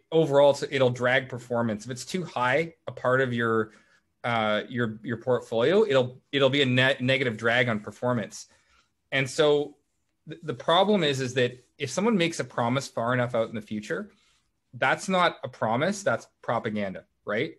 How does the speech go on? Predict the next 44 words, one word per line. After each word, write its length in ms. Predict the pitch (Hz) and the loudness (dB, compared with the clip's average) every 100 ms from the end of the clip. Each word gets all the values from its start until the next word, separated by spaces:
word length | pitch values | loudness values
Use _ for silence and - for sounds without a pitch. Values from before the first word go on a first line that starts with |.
| 127 | -6
Like 200 | 120 120 | -6 -2
that, 280 | 123 123 _ _ | -4 -6 _ _
it, 140 | 151 - | -16 -12
it's 220 | 143 127 | -12 -6
not, 340 | 147 143 139 - _ _ _ _ _ | 0 2 2 -2 _ _ _ _ _
it's 180 | 151 147 | -8 0
not 260 | 156 160 | 2 4
an 100 | 151 | 2
actual, 880 | 147 131 139 - 147 131 123 117 117 - _ _ _ | 0 0 0 -2 -2 2 4 2 0 -10 _ _ _
if 120 | 151 135 | -6 -6
it's 160 | 131 | -2
not 320 | 160 180 175 | 2 2 0
tied 300 | - 180 151 | -2 2 2
into 320 | 135 147 147 135 | 2 -2 -4 -4
your, 340 | 127 120 - | -2 -4 -6
your 140 | 113 | -6
sip 380 | 110 - 139 160 | -6 -2 -2 -2
and 100 | 131 | -2
your 120 | 123 110 | -2 0
investment 420 | 104 113 - 156 | -2 -4 -6 -10
strategy, 460 | - 156 165 165 | 0 2 2 -2
but 160 | 185 127 | -4 -4
it's 120 | 113 | -4
simply 300 | - 127 127 | -8 -6 -2
an 60 | 120 | -2
announcement 600 | 107 107 120 123 156 - | -2 -2 -4 -6 -8 -4
by 180 | 120 110 | -2 0
an 100 | 107 | 0
investment 460 | 104 104 - 127 | -2 -4 -6 -8
manager 300 | 139 143 143 | -4 -4 -4
or 60 | 151 | -6
something, 400 | 160 160 208 220 - _ _ _ | -8 -6 -8 -8 -14 _ _ _
that's 280 | 131 139 - | 2 2 2
not 280 | 160 160 - | 4 4 2
actually 680 | 131 139 - 165 135 127 120 | 0 -2 -2 -2 -2 -2 -2
something 720 | - 123 123 120 113 110 - _ _ _ _ _ | -2 -4 -2 -4 -2 -4 -8 _ _ _ _ _
that's 240 | 123 120 135 | -2 -2 -2
a 40 | |
strategy, 540 | 127 135 117 117 104 - - | -4 0 2 0 -6 -16 -20
<laughs> 120 | - | 0
right? 140 | 170 - | 2 2
It's 380 | 208 - 165 | 0 0 -2
an 80 | 156 | 2
announcement, 480 | 135 123 113 - 104 | 2 4 2 -4 -16